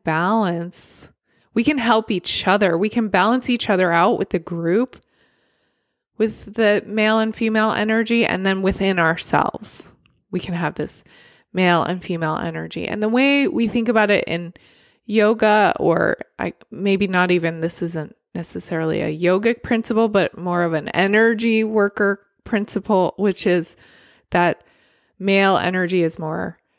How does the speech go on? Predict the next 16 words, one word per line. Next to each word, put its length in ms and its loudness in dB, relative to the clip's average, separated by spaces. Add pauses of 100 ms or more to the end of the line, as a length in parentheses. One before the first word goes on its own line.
(300)
active, 500 0
more 320 0
electric, 1300 0 (920)
um, 540 -4 (1160)
whereas 480 2 (100)
female, 760 2 (600)
feminine 480 2
energy 560 2
is, 360 -4
so 160 -2
it's 120 0
not 200 0
female, 420 -2
it's 120 -6
feminine 640 0
energy 640 -4